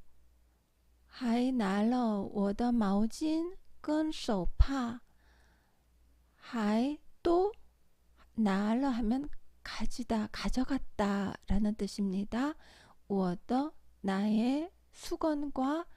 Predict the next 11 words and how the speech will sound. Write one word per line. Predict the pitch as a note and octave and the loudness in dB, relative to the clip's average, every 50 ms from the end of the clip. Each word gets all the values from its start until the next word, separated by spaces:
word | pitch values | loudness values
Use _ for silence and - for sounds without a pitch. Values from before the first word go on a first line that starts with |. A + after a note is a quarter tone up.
| - - - - | -20 -20 -20 -8
손수건. | - - - F#4 F4+ - - - - - F3 E3+ F3+ A3 A3 - - - - - - _ _ _ _ - - - - | 0 4 4 4 4 2 -6 -12 -10 -8 -6 -4 -4 -6 -6 -8 -14 -18 -20 -20 -20 _ _ _ _ -20 -20 -12 -6
마오진 | - G#3 G3+ G#3+ A3 A#3 B3 A#3+ - - C#4 C#4+ D4+ D4+ D4+ D#4 - | -2 0 4 6 6 6 6 4 2 -2 -2 0 0 0 -2 -4 -8
하면 | - - C4 A3+ G#3+ G#3 G#3+ | -8 -4 -2 -2 0 0 -2
수건이고요. | - - - - - C4+ B3 A#3+ A#3 A3+ - A3 G#3 G3 F#3+ G3+ A3 B3+ C#4+ D#4+ - - - - _ _ _ _ - | -4 -4 -2 0 0 0 0 0 -2 -4 -4 -4 -2 -2 0 0 -2 -2 -2 -4 -8 -12 -20 -20 _ _ _ _ -20
手帕 | - - - - G3+ F3 E3+ - - - - - - D4+ D4 C#4 - - - - | -16 -8 -2 0 0 0 2 0 0 4 4 4 4 4 0 -4 -6 -8 -16 -18
하면 | - - A#3 A#3+ A3 B3 C4+ D4+ F4+ - - - - | -10 -6 -2 0 0 0 0 -2 -6 -8 -12 -18 -16
손수건이 | - - - D#4+ E4 E4+ - - E4+ - B3+ A#3+ G#3+ A#3 B3+ | -4 2 4 4 4 2 -4 -8 -6 -4 -2 0 0 0 4
되겠습니다. | B3 - - - G3 G3 - - - G3+ G3 G#3 A3 G#3 - - G#3 F#3+ G3 G#3 - - _ _ _ _ _ _ _ _ _ _ _ _ _ _ _ _ _ _ _ _ _ _ - - | 8 8 8 8 8 2 -4 -4 -6 -6 -6 -6 -6 -8 -8 -8 -10 -10 -12 -14 -18 -20 _ _ _ _ _ _ _ _ _ _ _ _ _ _ _ _ _ _ _ _ _ _ -14 -6
그런 | - B3 A#3+ B3 B3 A#3 | 0 4 4 4 4 4
것을 | - A#3 A3+ - - A#3+ A#3+ C#4 E4 F#4+ - - | 4 4 4 4 4 4 4 4 4 2 0 -4
가져가서 | - - - G#3+ G3+ - G#3+ G#3+ - F#3 F#3+ G3+ - - G#3+ G3 G3+ G#3+ B3+ D4+ F4 F#4+ | -6 -2 0 0 2 2 0 2 2 2 2 2 0 0 2 2 2 2 2 0 -2 -4